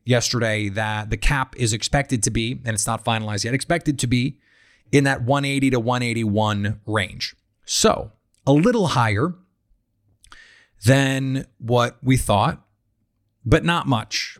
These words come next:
Not enough that it's gonna save, you know, the future for some of these veteran players. Preston Smith, probably still dunzo. Christian Kirksey,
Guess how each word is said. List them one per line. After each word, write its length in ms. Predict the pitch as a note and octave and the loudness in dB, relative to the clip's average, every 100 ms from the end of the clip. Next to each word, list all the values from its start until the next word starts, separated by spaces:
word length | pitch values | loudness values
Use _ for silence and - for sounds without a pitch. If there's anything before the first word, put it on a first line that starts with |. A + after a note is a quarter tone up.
| _ B2+ | _ 2
Not 240 | E3+ F3+ | 4 4
enough 320 | D3+ D3+ C#3+ | 2 0 -2
that 100 | C#3 | 0
it's 140 | C3 - | 0 0
gonna 180 | C#3 | 0
save, 720 | A#2+ - C3 C3 B2+ A2+ G#2 - - | 0 0 0 0 -2 -4 -8 -12 -2
you 80 | B2 | 2
know, 120 | A#2 | 2
the 80 | G#2+ | 2
future 480 | - C#3 - B2 G#2+ | 0 0 0 0 0
for 140 | A2 | -2
some 200 | - A#2 | -4 -2
of 40 | |
these 180 | A2+ G2+ | -4 -4
veteran 300 | A2+ G#2 G#2 | -2 -4 -4
players. 340 | - F#2+ E2 - | -4 -6 -8 -2
Preston 340 | D#3 D#3 C#3+ | 0 2 2
Smith, 360 | - C3+ B2 - - - - - - | 2 2 0 -4 -20 -20 -20 -20 -4
probably 260 | - C3 C3 | 2 4 4
still 240 | - B2 | 4 0
dunzo. 480 | G2 G2 F#2 C2+ - _ _ _ - | 0 -2 -2 -6 -12 _ _ _ 0
Christian 340 | D#3 D#3 D3+ | 4 4 2
Kirksey, 580 | C#3+ C3 - C3+ B2+ B2+ | 0 0 2 2 2 0